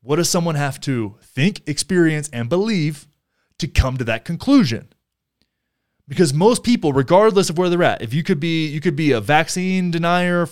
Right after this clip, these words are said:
a cr-, hard, hard, hard line, right, all the way. You believe that shit for a reason. Doesn't mean you're stupid, right? And just because somebody wants to wear two masks while they're vaccinated, walking around outside, doesn't necessarily mean they're stupid.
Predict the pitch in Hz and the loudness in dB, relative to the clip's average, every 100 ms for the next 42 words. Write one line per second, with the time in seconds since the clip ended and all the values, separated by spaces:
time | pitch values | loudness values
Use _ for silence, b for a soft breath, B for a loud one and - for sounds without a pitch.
0 | - - - - - 180 175 - 147 180 | -8 -12 -12 -8 0 0 0 -4 0 4
1 | 202 160 - - 202 202 160 113 90 - | 4 2 -4 2 6 6 2 -2 -6 -18
2 | _ _ 123 143 151 208 185 160 123 - | _ _ -2 0 2 4 4 2 -2 -6
3 | - _ _ _ _ _ _ _ _ _ | -16 _ _ _ _ _ _ _ _ _
4 | - 170 233 233 190 - - 175 175 151 | -4 -2 0 2 2 0 0 2 4 4
5 | 151 160 156 127 - 160 104 95 117 139 | 2 0 -2 -4 -2 -2 -2 -4 -2 -4
6 | - _ _ _ _ _ _ 151 170 160 | -6 _ _ _ _ _ _ -2 0 4
7 | 202 202 196 190 185 180 180 175 214 196 | 2 4 2 2 0 0 -2 0 -2 0
8 | 196 175 160 160 151 175 170 - 147 135 | 0 0 -2 -2 0 0 -2 -4 -2 -2
9 | 131 147 165 160 151 147 123 190 165 139 | 0 0 0 -4 -2 -2 -2 2 2 0
10 | - b b b b 190 208 214 214 208 | -4 b b b b -4 -2 -2 0 2
11 | 196 175 - - 226 - - | 2 0 -2 -2 -2 -2 -6